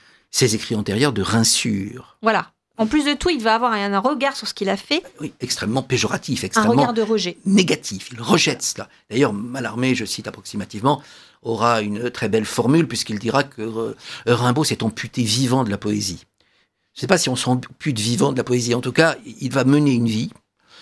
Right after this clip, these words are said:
Speaker 1: Mais depuis le début, d'ailleurs, de ses, ça parsème son, son œuvre, il y a cette obsession d'être un rentier. Cette obsession d'être, euh,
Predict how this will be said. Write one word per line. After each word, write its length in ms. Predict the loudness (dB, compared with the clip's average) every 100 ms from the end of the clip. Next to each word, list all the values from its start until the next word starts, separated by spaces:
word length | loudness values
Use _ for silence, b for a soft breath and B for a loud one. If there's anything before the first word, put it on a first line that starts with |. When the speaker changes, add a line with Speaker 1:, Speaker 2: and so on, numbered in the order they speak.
| B B B
Speaker 1:
Mais 140 | 2 4
depuis 320 | 4 2 2
le 140 | 4
début, 340 | 4 2 2 2
d'ailleurs, 380 | 4 4 2
de 120 | 0 -6
ses, 760 | -4 -2 0 0 0 0 -4
ça 320 | -4 -4 -2 -2
parsème 540 | 0 2 4 4 2
son, 280 | -4 -6 -6
son 300 | -6 -2 2
œuvre, 320 | 4 2 2
il 60 | 0
y 60 |
a 40 | 2
cette 200 | 2 0
obsession 400 | 0 0 2 2
d'être 240 | 2 2
un 120 | 2
rentier. 640 | 4 2 2 0 0 -2 -4 _ _ _ _ _ b b b b
Cette 220 | -4 -2
obsession 560 | 0 2 2 2 2
d'être, 360 | 2 2 0 0
euh, 160 | 2